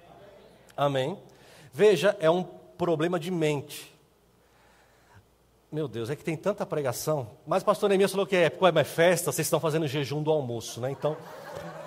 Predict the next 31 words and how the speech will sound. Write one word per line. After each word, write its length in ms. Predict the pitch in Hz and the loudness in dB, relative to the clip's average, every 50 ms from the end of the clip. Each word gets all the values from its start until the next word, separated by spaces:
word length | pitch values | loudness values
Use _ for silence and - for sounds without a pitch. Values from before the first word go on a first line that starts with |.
| - - - - | -16 -16 -14 -10
que 100 | - 127 | -8 -6
hoje 220 | 123 139 135 135 135 | -4 -4 -4 -6 -6
a 40 | 135 | -8
gente 160 | 147 127 214 | -8 -8 -6
<laughs> 1300 | 202 104 104 - - 175 147 139 - - 214 233 226 220 - - - 196 180 147 - 220 240 247 254 - | -4 -4 -2 2 4 4 4 4 0 -4 -6 -6 -6 -8 -10 -2 0 2 2 2 0 -6 -10 -10 -4 0
é 100 | 139 147 | 2 2
brincadeira, 640 | 139 151 165 165 - 202 175 151 117 123 117 117 123 | 4 2 0 4 6 8 6 8 6 2 2 4 4
né? 100 | 131 143 | 4 4
É 20 | |
difícil 340 | 156 170 160 - 190 180 - | 4 2 0 0 0 2 2
concorrer 340 | 190 185 170 175 165 175 175 | 2 4 6 6 6 6 6
com 100 | - 190 | 8 8
o 40 | 175 | 8
almoço, 420 | 165 147 135 123 117 113 - - | 8 8 4 2 0 0 -2 -2
né? 160 | 143 156 202 - - 202 214 208 196 190 165 127 | -2 -2 -2 -4 -6 -10 -12 -12 -12 -12 -12 -6
Mas 300 | - 117 139 147 156 131 | 2 6 6 6 6 4
eu 100 | 147 151 | 2 2
vou, 300 | 131 143 160 156 139 120 | 2 2 2 4 4 4
vai 160 | 107 139 143 143 | 2 2 0 2
conseguir, 340 | 160 143 - - 110 101 | 0 -2 -4 -4 -4 -2
vai 100 | 113 120 | 0 2
dar 120 | 120 131 120 | 2 2 0
certo. 340 | - - 87 80 - - - - - - - - - - - - - - - - - - - - - - - - 190 185 185 - - | -2 -4 -8 -10 -12 -20 -20 -20 -20 -20 -20 -20 -20 -20 -20 -20 -20 -20 -20 -20 -20 -20 -20 -20 -20 -20 -18 -14 -12 -10 -8 2 6
Eu 120 | 202 226 | 6 8
estava 260 | 214 - 247 247 247 | 10 10 10 10 10
pensando 480 | 233 233 226 208 175 - - 214 214 214 | 8 6 6 6 4 6 6 6 6 4
sobre 280 | 208 - 220 196 208 | 4 4 2 2 2
quarentena. 760 | 202 - 214 214 214 220 208 175 - - 131 117 113 104 92 82 82 - - _ _ _ _ - - - - - 160 - - _ | 4 6 6 8 8 8 4 2 2 0 0 0 0 -2 -4 -6 -10 -16 -20 _ _ _ _ -20 -20 -20 -20 -20 -20 -20 -2 _
A 120 | - 269 | 2 6
palavra 340 | 269 294 262 247 226 196 190 | 8 8 10 10 10 8 6
quarentena, 960 | - - 202 196 190 185 156 131 120 - - 147 147 165 160 131 139 156 175 | 6 6 6 6 8 6 4 0 -2 0 2 4 4 6 6 4 4 2 2